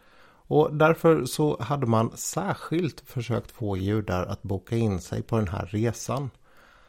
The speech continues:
Anledningen till att skeppet gick till Havanna, det var att man väldigt ofta stannade till där.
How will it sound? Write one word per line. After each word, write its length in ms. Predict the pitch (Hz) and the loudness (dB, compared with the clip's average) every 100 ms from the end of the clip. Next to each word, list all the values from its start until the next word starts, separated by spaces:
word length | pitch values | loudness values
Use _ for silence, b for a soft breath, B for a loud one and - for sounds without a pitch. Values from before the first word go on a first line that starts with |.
| b b b | b b b
Anledningen 680 | b 170 180 160 147 170 196 | b 2 6 6 4 2 0
till 300 | 185 131 117 - | 0 0 0 -2
att 180 | 127 127 | -8 -6
skeppet 540 | - 120 - 110 - | -4 -4 -2 -4 -2
gick 260 | 113 - - | -4 -4 -8
till 220 | 113 92 | -6 -6
Havanna, 680 | - 98 110 143 113 110 131 | -4 0 2 4 4 2 2
det 100 | 113 | 2
var 200 | 131 117 | 2 0
att 140 | - | 0
man 320 | 107 110 120 | 0 0 0
väldigt 320 | 123 147 120 - | 0 0 -2 -2
ofta 480 | 160 - - - 147 | -4 -4 -8 -2 -2
stannade 500 | - 123 120 120 127 | -2 -2 0 2 0
till 380 | - 160 165 113 | -2 -2 -2 -4
där. 260 | 110 73 | -8 -12